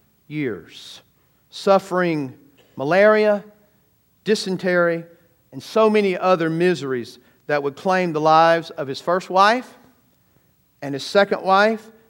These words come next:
and seven of his thirteen children. As a result, however, of his resolve, today there are close to four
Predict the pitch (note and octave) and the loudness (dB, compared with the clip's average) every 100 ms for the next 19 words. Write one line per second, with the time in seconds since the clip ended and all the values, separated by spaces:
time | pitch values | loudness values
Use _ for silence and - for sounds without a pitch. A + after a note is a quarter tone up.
0 | _ - A#2+ - - B3+ A#3+ D3 B2+ C#3+ | _ -18 -16 -14 0 4 4 2 -4 -6
1 | D3+ _ _ _ D3 C#3 - E3 E3 E3+ | -8 _ _ _ -8 -8 -6 -4 -4 -6
2 | D#3 D3 D3 A#2+ F#2+ - _ _ _ _ | -8 -6 -6 -8 -10 -18 _ _ _ _
3 | _ _ _ _ _ _ _ _ _ _ | _ _ _ _ _ _ _ _ _ _
4 | _ _ _ _ _ - F#3 F#3 F3+ F3 | _ _ _ _ _ -4 -2 0 0 2
5 | A3+ G#3+ D#3+ F3+ F3+ F3 E3 D3+ F3+ F3 | 4 4 4 2 4 4 2 -2 -2 -4
6 | D#3+ E3+ E3+ D#3+ D3+ C#3+ E3 D#3+ D3+ D3 | -4 2 4 4 2 -2 0 0 0 0
7 | C#3 - F3+ E3+ D#3+ - - _ G3+ A3 | -2 -4 -4 -4 -6 -14 -18 _ 2 6
8 | A#3 A3+ A3 | 6 6 0